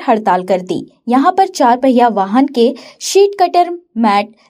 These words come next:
स्टिकर आदि बनाने वाली इस कंपनी में बड़ी संख्या में महिला मजदूर काम करती है।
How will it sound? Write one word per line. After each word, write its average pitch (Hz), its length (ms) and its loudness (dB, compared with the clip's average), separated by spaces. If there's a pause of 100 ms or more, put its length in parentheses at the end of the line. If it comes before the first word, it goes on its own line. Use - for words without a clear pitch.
स्टिकर 330 520 0
आदि 220 260 0
बनाने 208 400 0
वाली 302 240 2
इस 285 140 -6
कंपनी 226 400 -2
में 240 220 2
बड़ी 190 220 -2
संख्या 220 460 -2
में 285 200 2 (280)
महिला 339 360 2
मजदूर 262 400 -2
काम 214 240 -2
करती 202 320 -4
है। 208 240 -2